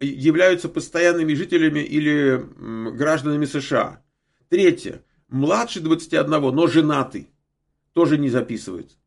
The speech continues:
То есть они должны быть холостыми. Если есть спортивная квалификация, ну, хорошо. Например, черный пояс и документально подтверждено. Это считает, подходит vocational или нет?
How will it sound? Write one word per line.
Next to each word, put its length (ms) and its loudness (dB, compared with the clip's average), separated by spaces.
То 60 -4
есть 80 -4
они 120 0
должны 200 -4
быть 140 -2
холостыми. 540 -4
Если 380 0
есть 300 0
спортивная 580 -2
квалификация, 800 -6
ну, 260 -4
хорошо. 640 -8
Например, 520 -2
черный 400 0
пояс 520 0
и 120 -6
документально 680 -2
подтверждено. 760 -4
Это 240 -6
считает, 560 -4
подходит 420 -6
vocational 720 -2
или 240 -2
нет? 260 -4